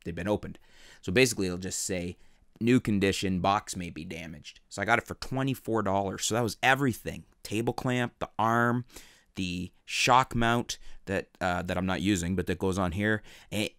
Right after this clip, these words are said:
and the X L R cable pre-wired through it.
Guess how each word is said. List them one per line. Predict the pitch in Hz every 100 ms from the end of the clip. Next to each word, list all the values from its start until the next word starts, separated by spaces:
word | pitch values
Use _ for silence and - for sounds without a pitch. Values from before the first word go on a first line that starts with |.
| 120
and | 135 147 104 95
the | -
X | 110 -
L | 110 101
R | 131
cable | 143 101 90 95
pre-wired | - - 123 107 117 110 101
through | 175 175
it. | 82